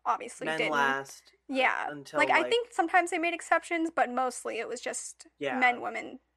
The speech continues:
Speaker 1: not men,
Speaker 2: Yeah.
Speaker 1: women, children, family type thing.
Speaker 2: Yeah.
Speaker 1: So all of that happened, and obviously the Titanic sinks. So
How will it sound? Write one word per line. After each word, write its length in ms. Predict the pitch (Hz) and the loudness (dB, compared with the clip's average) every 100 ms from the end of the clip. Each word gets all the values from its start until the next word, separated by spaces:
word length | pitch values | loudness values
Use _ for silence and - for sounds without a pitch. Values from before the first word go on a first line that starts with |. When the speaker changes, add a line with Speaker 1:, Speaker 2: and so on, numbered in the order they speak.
| _ _ - | _ _ 2
Speaker 1:
not 180 | 269 233 | 2 4
men, 180 | - | -4
Speaker 2:
Yeah. 200 | 302 277 | -2 0
Speaker 1:
women, 380 | 311 302 294 254 - - - | 2 2 0 -2 -10 -20 -8
children, 440 | 285 247 - - | -4 -2 -4 -6
family 340 | - - 294 | -8 -8 -10
type 240 | - - - | -6 -6 -6
thing. 280 | - - - _ - - | -12 -14 -18 _ -16 -6
Speaker 2:
Yeah. 240 | 277 247 | -4 -2
Speaker 1:
So 500 | - 269 247 247 254 _ _ _ _ - | 6 8 8 6 -2 _ _ _ _ 8
all 180 | 320 415 | 8 10
of 60 | |
that 180 | 320 277 | 8 8
happened, 340 | 269 262 269 | 6 6 4
and 100 | 262 | 2
obviously 360 | 262 277 294 311 | 2 2 -2 -4
the 60 | 277 | -4
Titanic 440 | 277 254 269 240 | -4 -2 -2 -4
sinks. 520 | - - - - - - - | -6 -8 -8 -16 -20 -20 -14
So 500 | - 269 269 262 | 4 6 8 6